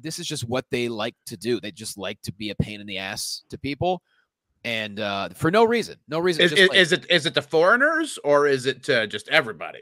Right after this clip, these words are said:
Speaker 2: that they,
Speaker 1: I
Speaker 2: that they do that?
Speaker 1: It was definitely to us. That's for, and then, then I heard the story about how Djibouti, I don't even wanna, I don't wanna say too much 'cause I
Speaker 2: <clears throat>
Speaker 1: feel like it's fucking crazy. Just, like, Google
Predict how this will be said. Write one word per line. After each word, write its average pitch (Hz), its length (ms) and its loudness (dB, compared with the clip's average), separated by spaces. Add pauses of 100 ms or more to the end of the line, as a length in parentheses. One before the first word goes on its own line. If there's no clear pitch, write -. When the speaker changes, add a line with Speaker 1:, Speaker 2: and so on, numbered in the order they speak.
(120)
Speaker 2:
that 104 140 -6
they, 95 140 -6
Speaker 1:
I 147 100 -2 (160)
Speaker 2:
that 107 120 -8
they 95 180 -4
do 90 200 -10
that? 80 240 -10 (200)
Speaker 1:
It 127 120 -10
was 120 160 -10
definitely 143 400 -4
to 190 100 4
us. 220 240 6
That's 151 200 -2
for, 160 120 -6
and 143 240 -4
then, 202 240 2
then 214 120 4
I 226 100 -2
heard 156 180 0
the - 60 -10
story 147 400 -2
about 107 240 -6
how 110 160 -6
Djibouti, 104 520 -6
I 110 60 -4
don't 156 100 -2
even 117 120 -8
wanna, 101 220 -14 (460)
I 170 80 -2
don't 190 80 2
wanna 139 140 -4
say 101 180 -6
too 104 220 -10
much 156 220 -2
'cause 95 80 -12
I 92 80 -4
Speaker 2:
<clears throat> 151 40 -4
Speaker 1:
feel 110 120 -6
like - 300 -10
it's - 260 -14 (160)
fucking 117 260 -8
crazy. 120 460 -6 (260)
Just, 185 240 -4
like, 151 280 2 (580)
Google 175 640 4